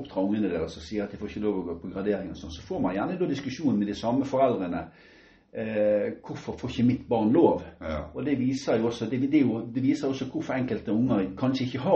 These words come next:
Speaker 1: oppdragelse, ikke sant? For der er det ikke rammer. Og der var en historie som jeg pleide å fortelle til mine trenere ute i Åsane, som går
Speaker 2: Ja.
Speaker 1: litt som følger av det. Det var gjort en undersøkelse, dette jeg hørte på andakten om morgenen en, en dag.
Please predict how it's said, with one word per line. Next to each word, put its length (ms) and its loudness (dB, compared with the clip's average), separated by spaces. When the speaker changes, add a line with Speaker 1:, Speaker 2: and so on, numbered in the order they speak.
Speaker 1:
oppdragelse, 480 -6
ikke 80 -16
sant? 140 -6
For 80 -2
der 100 4
er 180 6
det 120 2
ikke 160 -4
rammer. 400 2
Og 80 -2
der 140 8
var 100 6
en 140 2
historie 420 -2
som 160 -2
jeg 100 2
pleide 260 0
å 40 -2
fortelle 560 -6
til 100 -8
mine 280 -4
trenere 560 -8
ute 200 -10
i 20 -8
Åsane, 480 -8
som 220 -12
går 120 -2
Speaker 2:
Ja. 100 0
Speaker 1:
litt 120 -6
som 160 -10
følger 400 -6
av 60 -12
det. 100 -12
Det 80 -12
var 100 -2
gjort 160 -6
en 120 0
undersøkelse, 560 -2
dette 160 -6
jeg 40 -4
hørte 200 -8
på 120 -6
andakten 520 0
om 100 -4
morgenen 400 -4
en, 260 -10
en 100 -6
dag. 220 -2